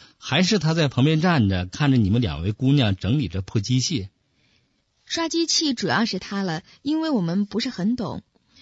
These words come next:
Speaker 2: 后来因为一单生意，我们到了沈阳，那次呢也非常具有戏剧性。本来我们是去大庆谈生意，但是谈得非常不顺利。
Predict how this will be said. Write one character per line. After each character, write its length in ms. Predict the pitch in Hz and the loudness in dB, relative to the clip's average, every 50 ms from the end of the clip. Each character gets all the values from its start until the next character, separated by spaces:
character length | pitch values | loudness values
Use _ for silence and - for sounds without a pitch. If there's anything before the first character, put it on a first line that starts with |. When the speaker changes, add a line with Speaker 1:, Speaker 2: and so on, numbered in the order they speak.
| - - _ | -20 -20 _
Speaker 2:
后 160 | _ - 320 | _ -4 -2
来 480 | 294 254 214 208 214 214 226 233 226 - | 0 0 0 0 0 0 -2 -2 -4 -4
因 240 | - 262 269 285 277 | -2 0 0 2 2
为 340 | 262 233 220 214 214 233 - - | 0 0 0 -2 -2 -4 -4 -2
一 140 | 254 247 | -2 -2
单 340 | 226 - 233 226 240 240 247 | -2 -2 -2 0 0 0 0
生 360 | 247 - - 294 277 277 277 | 0 0 0 0 0 0 0
意， 220 | 277 262 202 165 - - | 0 0 -2 -2 -4 -4
我 100 | 175 170 | -4 -4
们 100 | 160 175 | -4 -4
到 160 | 220 214 196 | -4 -4 -4
了 240 | 190 175 170 170 185 | -4 -4 -4 -4 -6
沈 320 | - - - 165 151 160 | -6 -6 -4 -4 -4 -6
阳， 300 | 170 160 147 165 190 226 - _ _ _ _ _ | -6 -6 -6 -6 -6 -8 -8 _ _ _ _ _
那 160 | - 302 294 | -4 -4 -2
次 180 | 247 - - 254 | -2 -2 -2 0
呢 220 | 226 208 202 190 | 0 0 0 -2
也 260 | 175 170 156 120 - | -2 -4 -4 -6 -6
非 220 | 175 - - 254 262 | -8 -6 -4 -4 -4
常 260 | - 233 196 190 208 | -2 -2 -2 -2 -2
具 100 | - 233 | -2 -2
有 160 | 220 175 135 | -2 -2 -2
戏 300 | 160 185 196 - 302 262 | 0 0 0 0 0 0
剧 160 | 214 202 185 | 0 -2 -2
性。 300 | 180 - - 202 160 160 - _ _ _ _ _ _ _ _ _ _ _ _ _ _ _ _ | -4 -4 -4 -4 -6 -6 -8 _ _ _ _ _ _ _ _ _ _ _ _ _ _ _ _
本 140 | 262 254 240 | -2 0 0
来 200 | 226 226 269 311 | 2 2 0 0
我 100 | 294 240 | 0 0
们 120 | 208 208 | 0 0
是 160 | 220 - 254 | 0 -2 -4
去 240 | 226 - 254 240 233 | -4 -4 -4 -4 -4
大 220 | 220 - 285 269 | -2 -4 -4 -4
庆 240 | 269 - 339 294 247 | -2 -2 0 0 0
谈 180 | 208 190 170 180 | 0 -2 -4 -4
生 240 | - - 185 175 175 | -4 -4 -2 -2 -2
意， 220 | 170 165 160 - _ _ _ - - _ | -2 -4 -6 -8 _ _ _ -20 -18 _
但 100 | - 339 | -6 -4
是 140 | 311 320 302 | -4 -4 -4
谈 200 | - - 202 233 | -4 -4 -2 -2
得 80 | 247 262 | -2 -2
非 200 | 254 - 320 320 | -2 -4 -4 -2
常 180 | - 247 262 | -2 -2 -2
不 140 | 254 - 214 | -2 -4 -4
顺 320 | 214 - 302 277 226 190 175 | -4 -2 0 0 0 0 0
利。 180 | 160 - - | -4 -6 -10